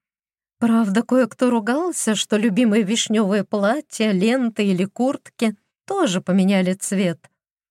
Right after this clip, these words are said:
Но даже невинно пострадавшие готовы были терпеть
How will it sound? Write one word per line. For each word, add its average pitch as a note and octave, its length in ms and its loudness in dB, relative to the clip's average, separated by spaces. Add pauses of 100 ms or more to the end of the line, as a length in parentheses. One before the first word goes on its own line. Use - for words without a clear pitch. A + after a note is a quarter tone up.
(120)
Но G#3 220 4
даже G3+ 340 0
невинно G#3+ 500 0
пострадавшие F#3+ 1120 -4 (300)
готовы G#3+ 500 2
были F3+ 240 0
терпеть G#3 840 -4